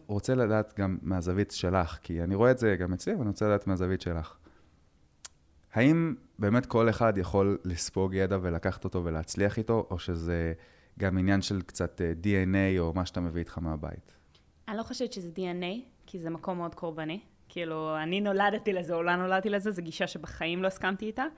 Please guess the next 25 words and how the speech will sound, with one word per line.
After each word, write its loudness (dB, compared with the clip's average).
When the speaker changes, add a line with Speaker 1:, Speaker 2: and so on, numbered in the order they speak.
Speaker 1:
אוקיי. -4
Speaker 2:
אני -2
כן 4
חושבת -2
שזה -2
עניין 2
של -2
גישה. -4
Speaker 1:
אוקיי. -4
Speaker 2:
יש 4
את -4
האנשים 2
שלא -2
משנה -4
כמה 4
ידע 2
אתה -6
תיתן -6
להם, -4
הם -4
יבואו 0
ויגידו, 0
"אני -4
לא -4
יכול, -10